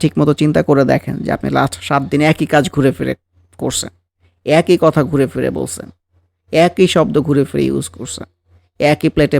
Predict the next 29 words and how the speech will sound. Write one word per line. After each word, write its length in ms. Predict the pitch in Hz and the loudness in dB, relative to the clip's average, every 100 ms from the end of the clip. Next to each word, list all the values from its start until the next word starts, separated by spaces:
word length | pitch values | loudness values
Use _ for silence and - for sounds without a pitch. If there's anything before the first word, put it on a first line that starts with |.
| 131 | 0
ভাত 140 | 131 - | -2 -4
খান, 140 | 123 120 - 110 139 | -8 -8 -8 -6 -4
একই 180 | - 143 | -4 -2
চেয়ারে 260 | 147 135 131 131 | 0 2 2 0
বসেন, 240 | 123 123 139 | -2 -4 -2
একই 140 | 135 147 | 0 2
রাস্তা 160 | 143 - 147 | 2 0 -4
দিয়ে 100 | 131 | -2
অফিসে 240 | 127 131 127 | -4 -8 -8
যান, 120 | 131 135 | -8 -6
একই 120 | 135 147 | -6 -4
রাস্তা 160 | 143 - | -6 -6
দিয়ে 120 | 139 - | -10 -4
ফিরে 180 | 151 143 | -2 0
আসেন, 200 | 151 - - _ - - 139 | -2 -8 -14 _ -16 -2 0
একই 160 | 139 156 | 0 -2
ফ্রেন্ডদের 320 | 156 143 139 - | 0 2 2 -2
সাথে 160 | - 123 | -2 -2
আড্ডা 180 | - 71 | -4 -6
দেন। 100 | - _ _ - - _ | -8 _ _ -20 -20 _
So, 60 | - 135 | -4 0
মানুষের 300 | 131 151 180 175 | 2 2 4 2
আচরণ 280 | 175 175 170 165 202 - | 2 2 0 -4 -6 -2
যেমন 240 | 131 147 147 | 0 2 2
রিপিটেটিভ, 480 | 165 160 165 160 269 - - - | 2 4 2 0 0 -4 -8 -4
এই 60 | 127 | -4
জন্য 140 | 127 131 131 | -2 -4 -4
স্টক 220 | - 180 - 180 | 0 0 0 -2
মার্কেটটাও 420 | 170 151 - | 0 -2 0